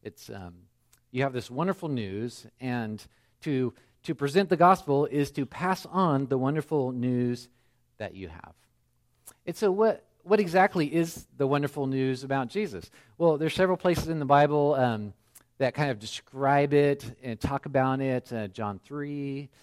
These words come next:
uh, Romans three. There's a great summary in First Corinthians chapter fifteen, in the first few verses. It says, "Now I would remind you, brothers, of the gospel I preached to you,"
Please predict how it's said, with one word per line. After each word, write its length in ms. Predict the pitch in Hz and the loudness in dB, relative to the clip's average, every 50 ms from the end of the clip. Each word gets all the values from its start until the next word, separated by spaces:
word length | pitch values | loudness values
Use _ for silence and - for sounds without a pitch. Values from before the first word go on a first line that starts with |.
| _ _ _ _ | _ _ _ _
uh, 240 | - 98 98 95 90 85 | -14 -10 -10 -10 -8 -6
Romans 400 | 101 127 139 143 139 139 139 - | -4 -2 -2 -2 -2 -4 -6 -10
three. 480 | _ 139 135 135 135 131 131 135 131 - - _ _ _ - | _ -8 -4 -4 -2 -2 -2 -2 -4 -6 -12 _ _ _ -6
There's 140 | 147 131 123 | -4 -4 -4
a 80 | 120 | -6
great 520 | 107 113 127 151 180 208 233 220 - - - | -6 -4 0 2 4 4 4 2 0 -4 -4
summary 580 | - - 185 165 139 120 113 110 117 131 - _ _ _ _ _ _ - | -2 0 2 2 2 0 0 -2 -4 -4 -6 _ _ _ _ _ _ -6
in 160 | 135 131 123 | -6 -4 -4
First 300 | - - 165 170 - - | -4 -4 -4 -4 -6 -8
Corinthians 880 | - - 170 165 170 165 - 110 101 104 104 117 123 - - - - _ _ _ _ _ _ _ _ _ _ _ _ _ _ _ _ _ _ _ - - _ _ _ _ _ _ _ _ - | -10 -6 -6 -4 -4 -6 -6 -6 -4 -4 -4 -6 -6 -10 -14 -20 -20 _ _ _ _ _ _ _ _ _ _ _ _ _ _ _ _ _ _ _ -20 -20 _ _ _ _ _ _ _ _ -4
chapter 260 | - 156 131 - 165 | -2 -2 -2 -2 -6
fifteen, 500 | 139 - 165 143 - - 175 165 143 135 | -6 -4 -6 -8 -6 -6 -4 -2 -2 0
in 80 | 135 127 | -2 -2
the 60 | 123 | -4
first 260 | - - 143 139 - | -4 -4 -4 -6 -4
few 140 | - 139 131 | -6 -6 -2
verses. 520 | 120 131 151 147 - - 110 113 113 107 | 0 0 0 0 -2 -4 -6 -6 -6 -8
It 80 | 135 123 | -10 -4
says, 280 | - 151 143 127 - - - - - - | 0 2 2 2 0 -6 -14 -20 -18 -8
"Now 200 | - 147 143 143 | -4 0 2 4
I 40 | 147 | 4
would 120 | 143 139 135 | 4 4 2
remind 380 | 143 135 143 147 156 165 156 | 2 2 4 4 2 2 -2
you, 80 | 147 143 | -4 2
brothers, 420 | 127 151 151 151 156 160 147 - | 4 4 6 6 6 4 2 0
of 100 | 160 135 | -2 -2
the 80 | 135 139 | 0 2
gospel 500 | 120 156 156 165 156 - - 170 165 156 | 6 6 6 6 6 2 2 4 6 6
I 80 | 143 | 6
preached 380 | 139 - - 180 208 - - - | 4 2 -2 -2 -2 -4 -4 -8
to 60 | 113 | -6
you," 260 | 101 95 92 87 85 | -6 -4 -6 -6 -8